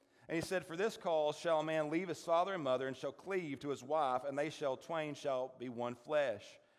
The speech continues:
Wherefore they are no more twain, but one flesh.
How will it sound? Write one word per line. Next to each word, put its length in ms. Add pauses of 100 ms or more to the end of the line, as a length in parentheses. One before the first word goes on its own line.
(240)
Wherefore 460
they 180
are 80
no 340
more 320
twain, 720 (260)
but 140
one 300
flesh. 640